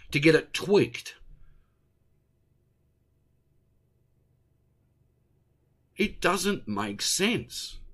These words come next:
When you throw social media into the mix, you all of a sudden get a massively blurred line that is very hard to follow. So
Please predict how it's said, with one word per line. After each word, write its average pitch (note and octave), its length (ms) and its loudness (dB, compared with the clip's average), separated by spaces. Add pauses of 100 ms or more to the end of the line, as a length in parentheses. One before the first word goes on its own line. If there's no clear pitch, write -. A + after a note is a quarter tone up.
(1080)
When G#3+ 180 4
you D4+ 140 6
throw A3 220 4
social A3+ 480 6
media C3+ 360 4
into G#2+ 200 2
the F#2 80 -4
mix, G2+ 320 -2
you D#3 100 4
all G#3 120 8
of - 0 -
a A#3 40 0
sudden F3+ 240 2
get C3 140 4
a B2 40 2
massively D#3 720 0
blurred B2+ 400 4
line B2 300 2
that A#2 100 0
is A#2+ 120 -2
very D3+ 380 4
hard C3 280 2
to G#2 80 -6
follow. A#2 500 -2 (1400)
So D3 420 4